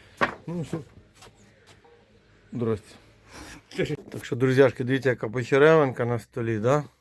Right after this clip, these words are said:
Ну і салко. Ну, салко вообще, не знаю, там на півтора пальця, на бочках, на спині буде, його взагалі не буде. Так що така м'ясненька печеревинка. Щас це все діло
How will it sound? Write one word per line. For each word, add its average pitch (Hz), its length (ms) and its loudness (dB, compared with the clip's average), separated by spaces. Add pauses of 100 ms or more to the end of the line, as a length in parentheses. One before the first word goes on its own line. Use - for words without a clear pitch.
(580)
Ну 147 180 2
і 139 220 4 (580)
салко. 131 680 2 (380)
Ну, 208 160 -2
салко - 480 -4
вообще, 120 440 0 (640)
не 113 140 0
знаю, 107 260 2
там 104 180 -4
на 113 120 0
півтора 120 460 2
пальця, 143 540 2 (160)
на 120 120 -6
бочках, 117 500 -2
на 110 120 -4
спині 120 300 -4
буде, 113 240 -4
його 113 180 -2
взагалі 110 260 -2
не 104 80 -2
буде. 135 340 0 (640)
Так 117 160 -6
що 120 200 -4
така 123 480 2
м'ясненька 127 560 2
печеревинка. 123 680 2
Щас 117 200 -10
це 131 120 -8
все 110 180 -12
діло 123 320 0